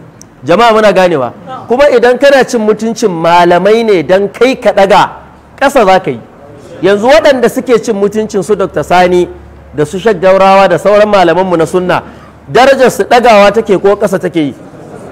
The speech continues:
Ko malaman nan sun musu raddi, ko ba su ce musu ƙala ba, darajar su me take yi?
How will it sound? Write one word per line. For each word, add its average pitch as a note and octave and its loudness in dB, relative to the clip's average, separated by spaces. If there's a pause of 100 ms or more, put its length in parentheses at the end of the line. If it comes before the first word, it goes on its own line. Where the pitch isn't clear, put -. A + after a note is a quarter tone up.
(380)
Ko A3+ 2 (160)
malaman A#3 2
nan G#3 0
sun G#3 -6
musu G#3 -2
raddi, C#3+ -2 (500)
ko - 0 (100)
ba B3+ 2
su F3+ -12
ce A#3 2
musu G#3+ -2
ƙala F#3+ 2
ba, D3+ 0
darajar G3+ 0
su F3 -8
me E3+ -4
take F3+ -6
yi? D#3+ -2